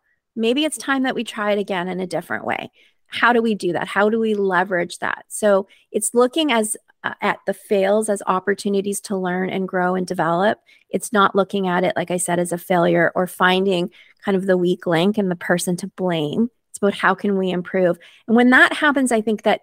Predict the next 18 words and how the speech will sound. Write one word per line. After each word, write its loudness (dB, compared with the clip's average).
that 4
also 0
creates -4
psychological -4
safety -4
because -4
people -2
see 0
this 4
as 2
a 4
place 2
where 2
I 4
can -2
make 0
a -4
mistake -4